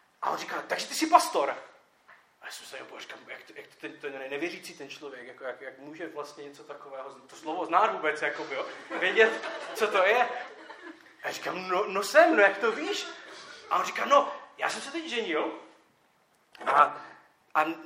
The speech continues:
prostě nemohli jsme sehnat nikoho, kdo by nás oddal. Tak jsem prostě někde na internetu našel nějakého pastora, a teď to bylo to slovo, jakoby, jo, nějakého pastora někde prostě z Jižní Moravy a ten nám udělal skvělou svatbu. A byl to super zážitek a prostě nám se to strašně líbilo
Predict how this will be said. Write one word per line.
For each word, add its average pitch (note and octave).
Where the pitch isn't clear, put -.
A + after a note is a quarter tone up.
prostě F3+
nemohli A3
jsme A3
sehnat G#3+
nikoho, G3+
kdo F#3+
by F#3+
nás G3
oddal. D#3+
Tak -
jsem G#3
prostě -
někde G#3
na F#3+
internetu E3
našel E3
nějakého D#3+
pastora, D#3+
a -
teď C#3+
to D#3
bylo D#3+
to F3
slovo, F#3+
jakoby, D#3+
jo, E3
nějakého G#3
pastora G3+
někde G3
prostě F#3+
z F#3+
Jižní F#3
Moravy G3
a -
ten F#3+
nám G3
udělal G#3
skvělou G#3
svatbu. G#3
A -
byl G3+
to G#3+
super G#3+
zážitek F#3
a F3+
prostě F3+
nám F3
se F3
to F#3
strašně -
líbilo D#3+